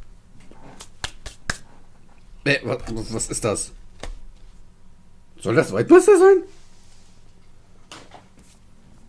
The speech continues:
Ich weiß ja, dass die Originalfarbe von Waldmeister anders ist, und zwar weiß. Also die echte Waldmeister,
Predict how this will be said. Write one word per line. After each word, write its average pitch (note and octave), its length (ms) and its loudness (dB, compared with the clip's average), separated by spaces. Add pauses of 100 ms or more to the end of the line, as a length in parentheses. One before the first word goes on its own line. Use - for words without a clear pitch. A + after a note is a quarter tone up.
(360)
Ich G#2+ 160 0
weiß F3+ 200 6
ja, E3+ 80 10
dass C3+ 120 6
die - 180 -6
Originalfarbe B2+ 960 4
von A2 340 0
Waldmeister B2 720 0
anders D#3+ 360 2
ist, - 260 -10
und G2+ 140 -6
zwar F#2+ 280 -6
weiß. A#2+ 560 0 (1300)
Also G2+ 180 -6
die C3 140 -14 (140)
echte B2+ 540 -2
Waldmeister, A2 760 -2